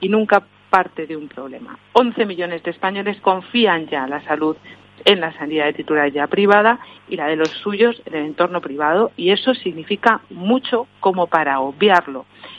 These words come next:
Entonces, creo que de todo este desastre, esta dificultad, esta inquietud, porque, porque es que no, no, no hay históricos para resolver una situación tan,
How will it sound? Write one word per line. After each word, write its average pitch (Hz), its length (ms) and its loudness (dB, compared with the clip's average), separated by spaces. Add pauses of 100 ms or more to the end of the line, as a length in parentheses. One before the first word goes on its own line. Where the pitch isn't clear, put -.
Entonces, 208 480 -2
creo 226 340 2
que 170 180 -6
de 151 180 -4 (140)
todo 226 380 4
este 214 520 -2 (100)
desastre, 151 680 -4
esta 165 300 -6
dificultad, 151 760 0 (280)
esta - 140 -2
inquietud, 156 640 -2
porque, 147 440 -6 (640)
porque 180 160 0
es 185 80 -8
que 208 100 2
no, 185 320 0
no, 175 200 -6
no 202 120 4
hay 220 160 4
históricos 175 800 0
para 160 180 2
resolver 165 720 0
una 175 260 -2
situación 170 600 -4
tan, 160 240 -2